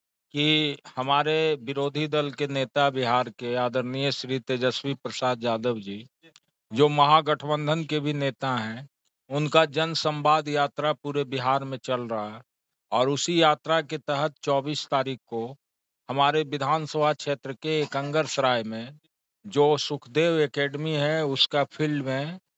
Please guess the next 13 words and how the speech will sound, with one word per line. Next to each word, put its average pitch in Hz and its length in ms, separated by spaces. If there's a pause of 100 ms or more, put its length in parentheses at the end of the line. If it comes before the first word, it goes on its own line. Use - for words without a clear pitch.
(240)
एक 135 340
बड़ी 165 340
आम 151 220
सभा 147 340
का 143 160
आयोजन 131 400
किया 127 260
गया 127 260
है 147 180
गठबंधन 127 640
की 120 120
तरफ 113 320
से, 123 280